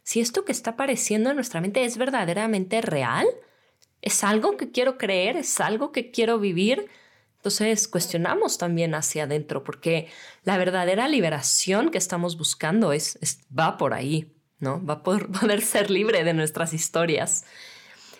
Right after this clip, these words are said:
Y cuestionamos también mucho más adentro, cuestionamos nuestro camino espiritual,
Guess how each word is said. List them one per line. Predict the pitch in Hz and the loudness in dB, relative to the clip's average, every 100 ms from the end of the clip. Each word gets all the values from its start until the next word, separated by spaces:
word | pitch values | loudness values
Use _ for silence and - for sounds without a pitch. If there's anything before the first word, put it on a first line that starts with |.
| _ | _
Y | - - | -6 0
cuestionamos | 226 226 - 214 214 359 339 202 180 - | 2 2 2 2 4 4 4 4 2 0
también | 160 151 147 165 - | -2 0 0 0 -2
mucho | 160 180 254 339 339 180 | -2 2 4 4 0 0
más | 151 139 156 | 0 -2 -2
adentro, | 143 139 131 131 131 | -2 -2 -4 -8 -4
cuestionamos | 170 - 170 165 165 151 220 214 | -2 -2 0 0 0 0 -2 -2
nuestro | 165 165 165 | -4 -4 -4
camino | 160 170 170 | -2 0 0
espiritual, | 165 160 135 131 151 151 139 | -2 -6 -8 -4 -2 -2 -6